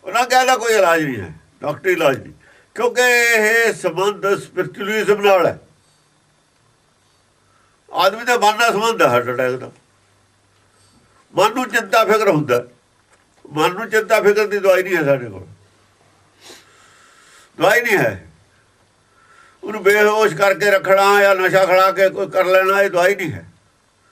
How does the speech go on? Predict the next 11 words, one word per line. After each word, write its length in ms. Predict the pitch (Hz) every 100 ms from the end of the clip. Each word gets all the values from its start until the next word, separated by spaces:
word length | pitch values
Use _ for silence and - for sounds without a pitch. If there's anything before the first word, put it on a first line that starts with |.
| _ _ _ _ _ _ _ _ -
ਉਹਦੇ 200 | 185 208
ਖੂਨ 260 | 151 190 208
ਦੇ 120 | 208
ਵਿੱਚ 160 | 196 170
ਸਮਾਂ 220 | 180 190
ਹੋਰ 260 | 160 208 - - _ _ -
ਨੁਕਸਾਨ 360 | - 156 170
ਪੈਦਾ 240 | 151 151 143
ਕਰਨ 200 | 143 127
ਵਾਲੀ 180 | 123 101
ਚੀਜ਼। 240 | 101